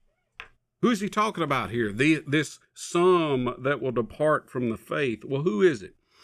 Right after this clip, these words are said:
Well, the particular people that Paul is talking about right here are those that,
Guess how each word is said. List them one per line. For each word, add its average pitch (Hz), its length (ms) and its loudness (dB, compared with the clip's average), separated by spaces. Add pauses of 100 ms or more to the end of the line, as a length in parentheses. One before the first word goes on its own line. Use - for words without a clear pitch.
(200)
Well, 139 480 -4
the 127 240 -6
particular 156 540 0
people 170 400 -4
that 120 160 -4
Paul 151 360 -4
is 117 120 -4
talking 147 360 -4
about 110 320 -4
right 117 220 -4
here 123 300 0
are 107 60 -2
those 131 420 -2
that, 117 200 -2